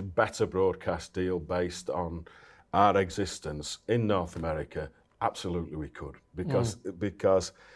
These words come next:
Speaker 1: it's, it's not the greatest of deals that we have at this moment in time. So y-, in answer to your question, yes, we can improve significantly on what we've got now. The numbers that are,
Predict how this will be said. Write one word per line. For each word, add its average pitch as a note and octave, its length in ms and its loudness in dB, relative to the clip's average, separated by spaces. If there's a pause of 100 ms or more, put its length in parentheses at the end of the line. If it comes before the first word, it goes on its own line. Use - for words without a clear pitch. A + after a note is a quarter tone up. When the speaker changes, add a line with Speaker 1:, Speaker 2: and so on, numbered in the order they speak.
(260)
Speaker 1:
it's, - 380 4
it's A2 340 2
not A2 420 4
the G2+ 120 0
greatest F2+ 640 2
of D#2 120 -6
deals D#2+ 360 -4
that - 180 -6
we D2+ 60 -10
have D2 200 -10
at - 140 -12
this - 160 -16
moment C#2+ 320 -10
in - 60 -18
time. C#2 260 -8
So - 200 0 (260)
y-, G#2 180 -8
in B2 80 2
answer D3+ 220 2
to B2 60 -8
your - 80 -12
question, A#2 340 2
yes, B2 320 4
we A2+ 100 2
can G#2 260 -2
improve G2 600 -2
significantly F#2 760 0
on F2 100 -2
what D2+ 220 -4
we've D#2 140 -14
got - 280 -6
now. D2+ 340 -8 (500)
The G#2+ 100 2
numbers C3+ 680 8 (100)
that G#2+ 240 4
are, G2 100 2